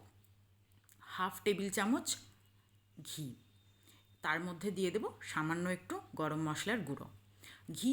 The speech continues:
আর গরম মশলাটা দেওয়ার পর কখনোই কিন্তু রান্না সঙ্গে সঙ্গে নামাবেন না, একটু ঢাকা দিয়ে রেস্টে রেখে নামালে রান্নার মধ্যে কিন্তু ঘি আর গরম মশলার ফ্লেভারটা খুব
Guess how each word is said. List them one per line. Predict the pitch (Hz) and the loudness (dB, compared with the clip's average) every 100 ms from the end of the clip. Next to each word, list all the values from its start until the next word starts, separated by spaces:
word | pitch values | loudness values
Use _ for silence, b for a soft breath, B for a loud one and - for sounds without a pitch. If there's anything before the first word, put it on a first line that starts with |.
| 269 | 6
আর | 226 | 4
গরম | 208 180 196 | 4 4 4
মশলাটা | 214 214 - 240 254 | 2 2 2 4 6
দেওয়ার | 208 190 175 | 6 6 4
পর | - 147 - B B - | 2 2 2 B B -8
কখনোই | 160 156 220 226 254 | -6 -4 0 2 2
কিন্তু | 240 190 | 0 0
রান্না | 202 165 151 165 370 | 2 4 2 0 -2
সঙ্গে | - 185 165 170 | 0 0 2 0
সঙ্গে | - 180 175 392 - - | 2 2 2 -2 -4 -4
নামাবেন | 156 147 139 139 131 | 0 2 2 0 -2
না, | 131 B B B B | -4 B B B B
একটু | 254 254 - 294 | -2 0 0 2
ঢাকা | 180 180 180 | 4 4 4
দিয়ে | 208 | 4
রেস্টে | 202 160 156 - | 4 4 2 2
রেখে | 175 156 - 302 | 2 0 2 4
নামালে | 180 143 143 359 B B - | 6 6 4 0 B B -4
রান্নার | 156 156 175 | 0 2 2
মধ্যে | 208 202 185 | 2 0 0
কিন্তু | 233 233 220 330 | 0 2 2 2
ঘি | 254 202 - | 0 2 2
আর | 175 | 2
গরম | 165 160 175 | 2 0 0
মশলার | 165 - 185 | -2 -2 -2
ফ্লেভারটা | - 180 185 185 381 381 | 0 0 2 0 -4 -4
খুব | - | -4